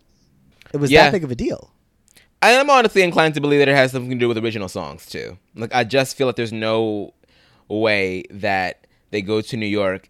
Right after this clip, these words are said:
Speaker 2: singing original songs that the judges might not be familiar with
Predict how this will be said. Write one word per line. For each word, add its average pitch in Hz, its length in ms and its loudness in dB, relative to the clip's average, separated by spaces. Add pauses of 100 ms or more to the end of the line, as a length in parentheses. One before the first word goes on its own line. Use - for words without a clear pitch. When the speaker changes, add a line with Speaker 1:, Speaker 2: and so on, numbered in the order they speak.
Speaker 2:
singing 104 440 -10
original 98 400 -8
songs 87 680 -10
that 90 240 -8
the 95 120 -8
judges 95 400 -6
might 92 200 -10
not 90 120 -10
be 90 120 -10
familiar 92 420 -10
with 82 480 -12